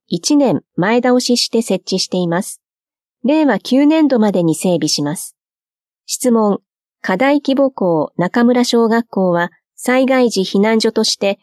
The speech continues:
運営上課題のある校舎、二階体育館の改築を契機に、他の小学校と同様な教育環境を確保し、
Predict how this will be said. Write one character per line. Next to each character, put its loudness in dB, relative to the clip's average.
運 2
営 4
上 0
課 -6
題 2
の 2
あ 2
る -2
校 0
舎、 -6
二 0
階 0
体 0
育 -8
館 0
の 0
改 -2
築 -2
を -2
契 -2
機 -4
に、 0
他 -2
の 2
小 0
学 0
校 -2
と -2
同 2
様 2
な 0
教 0
育 -2
環 0
境 0
を -2
確 -8
保 -4
し、 -4